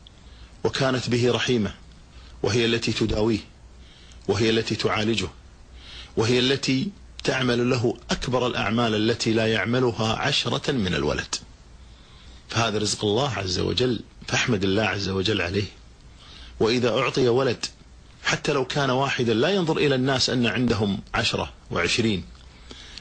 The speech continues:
لكن انظر أن غيرك محروم، وانظر إلى أنه ربما هذا الولد إذا قومته على تربية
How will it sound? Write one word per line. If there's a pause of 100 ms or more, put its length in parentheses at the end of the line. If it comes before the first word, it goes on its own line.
(100)
لكن
انظر (560)
أن
غيرك
محروم، (1000)
وانظر
إلى
أنه
ربما
هذا
الولد
إذا
قومته
على
تربية